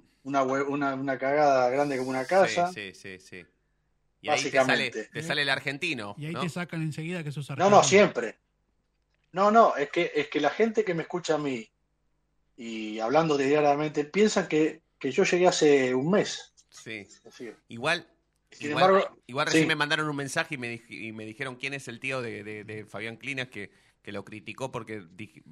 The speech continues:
Speaker 2: en lugar de decir tipo o hombre o persona, dijiste tío,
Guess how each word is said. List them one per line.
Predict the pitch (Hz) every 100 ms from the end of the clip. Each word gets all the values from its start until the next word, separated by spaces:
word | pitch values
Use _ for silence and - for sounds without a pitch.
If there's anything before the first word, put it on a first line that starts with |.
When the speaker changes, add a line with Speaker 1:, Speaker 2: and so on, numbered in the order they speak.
| 87
Speaker 2:
en | 98 107
lugar | 113 131
de | 131
decir | 123 139 117
tipo | - 139 135 127
o | 113 104 101 120
hombre | 123 117 113
o |
persona, | 110 117 - 131 131
dijiste | 110 117 113
tío, | 147 143 107